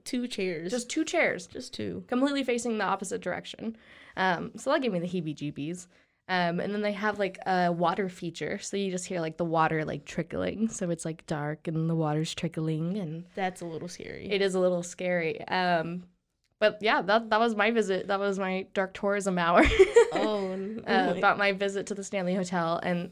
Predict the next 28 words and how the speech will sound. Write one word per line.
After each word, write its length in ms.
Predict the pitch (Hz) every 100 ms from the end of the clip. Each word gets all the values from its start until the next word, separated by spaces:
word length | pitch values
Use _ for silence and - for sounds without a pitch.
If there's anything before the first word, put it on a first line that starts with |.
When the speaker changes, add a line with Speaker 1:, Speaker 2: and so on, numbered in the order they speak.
| -
Speaker 2:
like 140 | 196 190
I 60 |
said, 220 | 190 185
I'll 100 | 175
be 100 | 180
posting 380 | 185 196 185 180
all 100 | 170
of 60 | 175
this 140 | 175
on 100 | 180
our 80 | 165
social 320 | 170 175 175
media 260 | 175 170 165
and 120 | 170
some 140 | 185 180
pictures 500 | 165 - 165 180 220
from 200 | 208 190
where 140 | 180
we 120 | 175
went. 400 | 175 175 175 180 - - - - -
It 120 | 185
was 240 | 196 196 -
scary. 1000 | 269 - 339 381 427 508 427 392 392 381 427 381 - - -
Speaker 1:
I'm 80 | 202
sure 240 | - 285 226
it 80 | 196 196
was, 240 | 254 262
man. 320 | 208 214 226